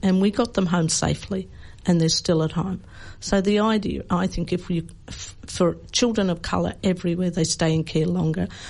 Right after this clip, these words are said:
more likely to go into care, stay in care longer, and less likely to go home.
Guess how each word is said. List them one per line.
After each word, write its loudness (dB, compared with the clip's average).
more 6
likely 0
to -8
go 0
into -4
care, -2
stay 0
in -2
care -2
longer, 0
and 0
less 0
likely -2
to -8
go -2
home. -2